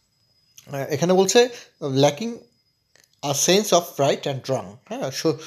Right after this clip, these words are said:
সত্য মিথ্যার যে সেন্সটা এটা নেই, neither good nor bad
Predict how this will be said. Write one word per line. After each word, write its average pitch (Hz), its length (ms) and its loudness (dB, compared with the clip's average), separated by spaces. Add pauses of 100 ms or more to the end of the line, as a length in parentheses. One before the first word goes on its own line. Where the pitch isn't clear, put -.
(160)
সত্য - 300 -2
মিথ্যার 180 280 -2
যে 160 80 -6
সেন্সটা 156 420 0
এটা 139 200 0
নেই, 175 160 -4 (400)
neither 147 300 4 (100)
good 156 400 -4
nor 139 200 2 (260)
bad 135 180 0